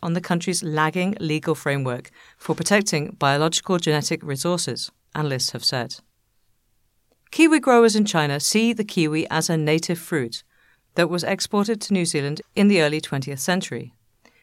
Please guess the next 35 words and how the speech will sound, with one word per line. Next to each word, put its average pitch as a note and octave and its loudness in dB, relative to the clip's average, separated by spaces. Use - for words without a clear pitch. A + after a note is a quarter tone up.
But G3+ -4
Zespri D#3 2
argues D#3 0
that D#3+ -4
the F3+ -8
popular A3 0
Sun G3 2
Gold E3+ 2
variety, F#3+ 2
also A3 2
known E3+ 2
as C#3+ -4
G F3 0
three, G3 0
was G3+ 4
developed G#3 2
by D3+ 2
the D3+ -4
company D3+ -4
with F3 -2
heavy F#3 2
investment C#3+ -2
and D#3+ -4
was F3+ 0
smuggled C#3 0
into C3+ -4
China. B2+ -6
China F3+ 4
is E3 -2
the E3 -2
world's D#3+ 2
largest D#3 2
kiwi C#3+ -4
producer, C#3 -4
with C#3 -8